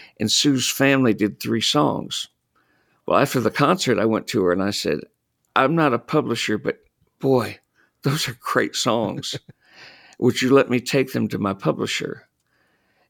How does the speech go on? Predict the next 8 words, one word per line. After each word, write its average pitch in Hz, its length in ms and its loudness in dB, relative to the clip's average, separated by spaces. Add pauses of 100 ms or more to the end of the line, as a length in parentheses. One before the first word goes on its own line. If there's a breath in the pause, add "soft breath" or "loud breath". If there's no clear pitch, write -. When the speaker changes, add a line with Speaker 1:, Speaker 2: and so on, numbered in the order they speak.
(140)
Speaker 1:
And 117 380 4 (1300)
she, - 420 -6 (140)
she 127 280 -2
said - 360 -2
yes. - 440 0
And - 220 -6
so 110 360 4 (680 loud breath)
I, - 140 -6